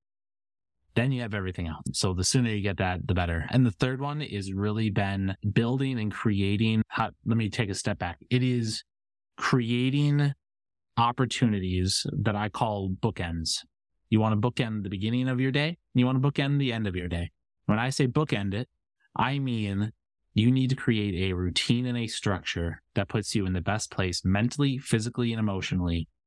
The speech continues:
at the beginning of the day. You, if you can control and own that,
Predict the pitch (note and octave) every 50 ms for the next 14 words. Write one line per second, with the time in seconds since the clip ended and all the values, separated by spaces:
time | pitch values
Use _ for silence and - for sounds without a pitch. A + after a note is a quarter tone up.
0 | _ _ _ - G#2+ - - G#2 G#2 G#2 G#2+ A2+ A2+ A2+ A2 G#2+ G#2+ G2+ G2 F#2
1 | F2 E2 E2+ F#2 G2+ A#2+ C#3 D3 D3+ C#3+ - - A#2 - A#2 B2+ D3+ D#3+ - -
2 | E3 D3+ C#3+ - A#2 A#2+ - - - A#2+ B2 C3 B2+ A#2 G#2 F#2 - G#2 A2 G#2+
3 | G2 F#2 F#2 F#2+ A2+ C#3+ E3+ -